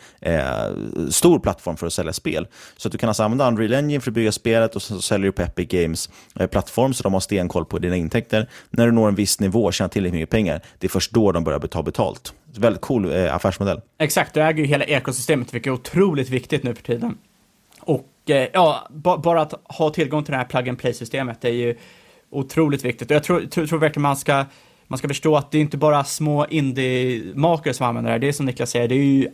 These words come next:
Speaker 2: det är de stora jättarna som använder det, och all, allt däremellan. Alla typer av bolag, alla typer av spel använder såna här typer av spelmotorer för att bygga sina spel.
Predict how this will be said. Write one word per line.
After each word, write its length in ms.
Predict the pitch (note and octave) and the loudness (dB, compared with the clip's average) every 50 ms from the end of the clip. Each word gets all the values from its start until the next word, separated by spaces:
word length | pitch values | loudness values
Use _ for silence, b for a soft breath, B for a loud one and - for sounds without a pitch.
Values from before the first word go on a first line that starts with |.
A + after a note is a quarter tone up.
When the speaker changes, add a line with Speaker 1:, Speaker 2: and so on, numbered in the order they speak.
| - _ _ - - | -12 _ _ -18 -10
Speaker 2:
det 140 | C3+ D3 C#3 | -4 0 2
är 20 | D3+ | 4
de 120 | E3 D#3 | 4 4
stora 340 | D3+ - - F#3+ D#3 D#3+ D#3 | 2 2 2 4 6 6 4
jättarna 640 | D3+ D#3+ D#3+ - - _ _ F3 E3+ E3 C#3+ A2+ A2+ b b b b | 4 2 0 0 -2 _ _ 0 2 2 2 0 0 b b b b
som 140 | b - D3+ | b -6 -4
använder 240 | C#3 B2 B2 B2 B2+ | -2 -2 0 0 0
det, 80 | B2+ - | -2 0
och 340 | - C3+ D#3 D3+ - - | 2 2 2 2 4 4
all, 200 | D#3+ D#3+ D#3 D#3 - | 4 4 4 2 2
allt 220 | - D3+ D3 C#3+ - | 0 0 0 2 0
däremellan. 580 | D3 C#3 C3+ D3 D3 C3+ C3 D3 D#3+ B2+ A2+ b b b b b b | 0 2 4 4 2 4 4 2 2 2 0 b b b b b b
Alla 320 | b - E3+ F3 D#3+ D#3+ D#3+ | b 2 2 4 4 2 0
typer 280 | D#3 - D#3 D3+ D#3+ | 0 -2 -2 0 0
av 60 | D3 | 0
bolag, 280 | C3 D3 C#3 C3+ C#3 - | 0 2 0 0 0 2
alla 200 | - C#3 C3+ C3 | 2 0 0 0
typer 240 | - D3 C3 - C3 | -2 -4 -2 -2 -2
av 40 | B2 | -4
spel 360 | - - - F#3 D3+ B2+ B2 | -2 -2 0 0 0 0 0
använder 380 | - C3 C3 A#2+ A#2+ A#2+ A#2+ | 0 0 -2 0 -2 -4 -4
såna 200 | A#2 - B2+ A#2 | -4 -4 -6 -4
här 140 | A#2 A#2 A#2 | -4 -4 -4
typer 340 | A2+ - B2+ A2+ - - A#2 | -4 -6 -10 -8 -6 -4 -2
av 200 | A2+ A2+ A2 A2 B B B B | -2 -2 -4 -6 B B B B
spelmotorer 680 | - - - B2 A#2 A#2 A#2 - G3 G#3 E3+ C#3 A#2+ | -10 -4 -4 -2 -2 -2 0 2 2 4 4 2 2
för 120 | - - | 0 -2
att 40 | A#2 | -2
bygga 160 | B2 A#2+ A#2+ | 0 0 -2
sina 160 | A2+ - A#2 | -2 -4 -8
spel. 260 | A2+ - - F#3+ D#3 | -4 0 2 2 2